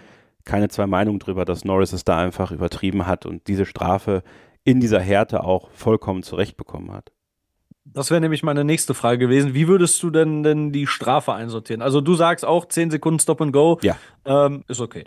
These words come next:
Speaker 1: Ja,
Speaker 2: Gut,
Speaker 1: klar.
Speaker 2: da hab ich, da gab's ja gestern auch wil-, wilde Diskussionen, auch, äh, bei der Watch Party in den Kommentarspalten.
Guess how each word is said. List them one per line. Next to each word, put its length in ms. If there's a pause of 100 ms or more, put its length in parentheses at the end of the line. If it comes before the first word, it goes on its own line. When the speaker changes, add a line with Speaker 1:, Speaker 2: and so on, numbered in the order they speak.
Speaker 1:
Ja, 140
Speaker 2:
Gut, 100
Speaker 1:
klar. 240
Speaker 2:
da 120
hab 120
ich, 180
da 140
gab's 240
ja 80
gestern 380
auch 200
wil-, 240
wilde 240
Diskussionen, 640
auch, 220
äh, 540
bei 100
der 140
Watch 180
Party 320
in 80
den 120
Kommentarspalten. 840